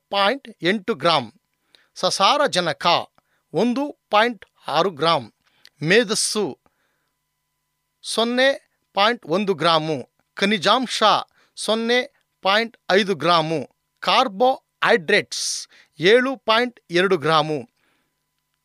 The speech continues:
ಕ್ಯಾಲ್ಸಿಯಂ ಹದಿನೇಳು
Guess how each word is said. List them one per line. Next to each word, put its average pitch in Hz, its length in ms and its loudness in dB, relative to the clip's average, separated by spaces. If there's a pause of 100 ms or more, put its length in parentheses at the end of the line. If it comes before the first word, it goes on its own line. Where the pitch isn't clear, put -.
(360)
ಕ್ಯಾಲ್ಸಿಯಂ 220 640 0 (760)
ಹದಿನೇಳು 226 480 2